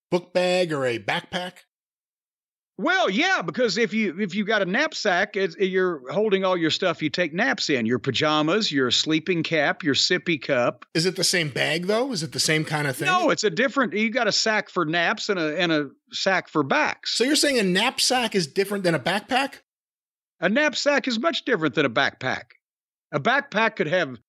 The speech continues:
Speaker 2: school supplies and
Speaker 1: Well, no, I'm not
Speaker 2: all
Speaker 1: talking
Speaker 2: kinds of, or heads.
Speaker 1: I'm not, no, well, forget about that. I'm not talking about what's in it in terms of the actual structure of the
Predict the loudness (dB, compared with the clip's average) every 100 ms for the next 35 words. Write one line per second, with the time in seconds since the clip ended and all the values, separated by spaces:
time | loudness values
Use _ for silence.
0 | _ _ _ -8 0 2 2 2 0 -2
1 | -2 0 0 0 0 -2 -2 -4 -2 -2
2 | 0 0 0 0 0 0 0 -2 0 0
3 | 0 0 0 2 0 -4 -12 -6 -2 -2
4 | -2 -2 0 0 0 0 2 0 0 -2
5 | -2 -6 -4 0 0 2 2 0 -2 -2
6 | 0 0 0 0 0 0 0 0 0 0
7 | 0 0 0 -2 -2 0 0 2 0 2
8 | 2 2 -2